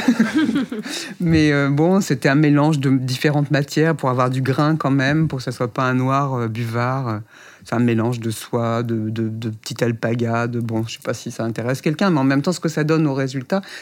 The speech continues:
c'est un, c'est un noir vib-, qui vibre, qui a une matière présente. Et ça, c'est, c'était plutôt des choix qui allaient dans le sens de ce que,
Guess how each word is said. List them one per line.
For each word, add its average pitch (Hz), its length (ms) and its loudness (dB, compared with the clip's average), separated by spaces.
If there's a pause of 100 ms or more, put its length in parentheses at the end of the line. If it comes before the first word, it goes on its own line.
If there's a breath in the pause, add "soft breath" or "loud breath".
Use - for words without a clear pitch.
c'est 147 240 0
un, 120 400 2
c'est 127 300 -4
un 127 100 0
noir 135 240 2
vib-, 143 240 -4 (220)
qui - 100 -6
vibre, 151 400 -2
qui - 120 -6
a 127 40 -2
une 131 140 0
matière 131 340 -2 (840)
présente. 139 540 -4 (400 loud breath)
Et 131 80 -4
ça, 156 140 0
c'est, 147 200 -4 (120)
c'était - 300 -8
plutôt 135 280 -10
des 127 160 -4
choix 156 240 -4
qui - 140 -4
allaient 127 160 0
dans 123 100 0
le 123 60 0
sens 127 320 -6
de 123 100 -6
ce 110 120 -10
que, 113 340 -6